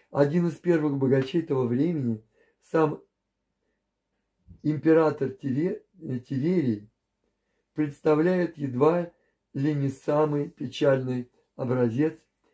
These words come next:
этой пресыщенной скуки. Он на острове Капри в чудной мраморной вилле, кругом плещутся лазурные волны Неаполитанского залива.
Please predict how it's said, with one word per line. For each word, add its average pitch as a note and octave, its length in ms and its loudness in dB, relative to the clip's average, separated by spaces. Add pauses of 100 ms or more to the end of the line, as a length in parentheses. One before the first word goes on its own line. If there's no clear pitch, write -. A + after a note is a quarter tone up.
(180)
этой C3+ 280 -4
пресыщенной B2+ 720 -6
скуки. A2+ 600 -12 (800)
Он F3 400 2 (460)
на C3+ 200 0
острове C3 540 0
Капри B2 640 -6 (800)
в - 180 -6
чудной C#3 640 -2
мраморной C3 880 0
вилле, A2 640 -4 (380)
кругом D3 440 2
плещутся D3+ 720 -2 (220)
лазурные D3 680 0
волны B2+ 580 -2 (300)
Неаполитанского C#3 920 -2
залива. A2+ 600 -2